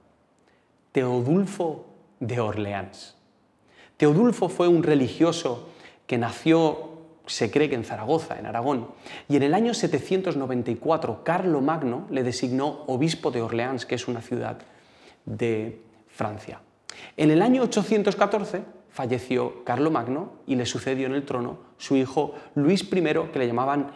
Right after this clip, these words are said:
el Piadoso. Un tiempo después <clears throat> de que Luis ya estuviese en el trono, Luis escuchó algunos falsos rumores acerca de Teodulfo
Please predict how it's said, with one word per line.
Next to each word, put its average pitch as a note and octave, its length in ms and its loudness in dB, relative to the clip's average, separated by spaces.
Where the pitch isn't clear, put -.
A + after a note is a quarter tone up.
el B2 240 -2
Piadoso. G#2 640 -6
Un G3 200 8
tiempo G3+ 260 6
después F3+ 480 4
<clears throat> - 300 -20
de B2 680 -2
que A#2 300 2
Luis C#3 340 6
ya B2 100 2
estuviese B2+ 680 0
en C3 120 -4
el B2 160 -2
trono, E3+ 460 -2
Luis G3+ 300 4
escuchó F#3+ 420 0
algunos E3 480 2
falsos E3 600 -4
rumores C3+ 640 -2
acerca B2+ 380 -6
de A#2+ 120 -2
Teodulfo B2 640 -4